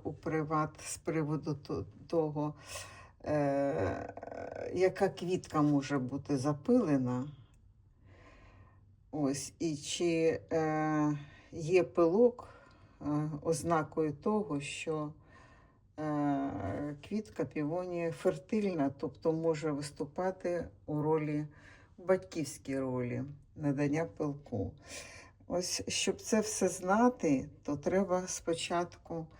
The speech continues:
ознайомитися з тим, які бувають форми квітки. І далі, ось у книжці прекрасно написана морфологія квітки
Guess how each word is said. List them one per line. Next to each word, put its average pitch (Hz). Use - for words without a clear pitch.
ознайомитися 170
з -
тим, 202
які 165
бувають 147
форми 165
квітки. 143
І 175
далі, 208
ось -
у 165
книжці 151
прекрасно 156
написана 151
морфологія 156
квітки 156